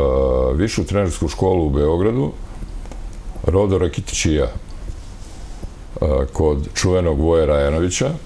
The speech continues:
Ta se, e, škola tada cenila najviše u Evropi.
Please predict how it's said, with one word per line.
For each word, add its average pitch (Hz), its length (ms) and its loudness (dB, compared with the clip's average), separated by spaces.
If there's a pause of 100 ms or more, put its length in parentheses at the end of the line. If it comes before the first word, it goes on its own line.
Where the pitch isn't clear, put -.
(1600)
Ta 127 160 2
se, 120 160 2
e, 80 140 2 (760)
škola 98 480 2 (420)
tada 95 240 2
cenila 85 640 0
najviše 76 480 0
u 71 80 2
Evropi. 62 420 0